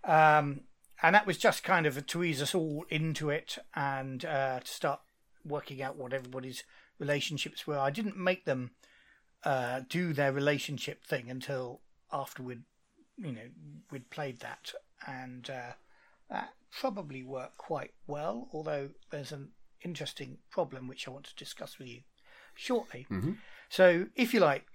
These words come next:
Speaker 1: this was going to be the beginning of our proper campaign, uh, which is the bit that I've written, as opposed to just taking the pre-published scenario.
Speaker 2: Yeah.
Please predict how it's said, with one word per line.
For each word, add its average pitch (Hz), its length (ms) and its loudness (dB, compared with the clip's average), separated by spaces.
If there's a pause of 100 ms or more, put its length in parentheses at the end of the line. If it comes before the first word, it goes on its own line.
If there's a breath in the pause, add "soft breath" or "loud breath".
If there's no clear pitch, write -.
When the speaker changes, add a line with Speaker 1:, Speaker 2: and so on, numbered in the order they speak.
(180)
Speaker 1:
this 160 600 2 (580)
was 180 280 2
going 269 340 8
to 135 100 -6
be 139 100 -2
the 131 100 -4
beginning 143 400 0
of 123 140 -4
our 131 180 2
proper - 300 -6
campaign, 117 560 -14 (560 soft breath)
uh, 123 260 -4
which 139 280 -10
is 123 140 -10
the - 100 -14
bit - 220 -12
that - 160 -8
I've 135 220 0
written, 110 280 -12 (240)
as - 120 -10
opposed 113 440 -12
to 110 140 -14 (200)
just - 260 -12
taking 120 300 -16
the 110 60 -20
pre-published 123 560 -16
scenario. 117 300 -16 (100)
Speaker 2:
Yeah. 78 280 -2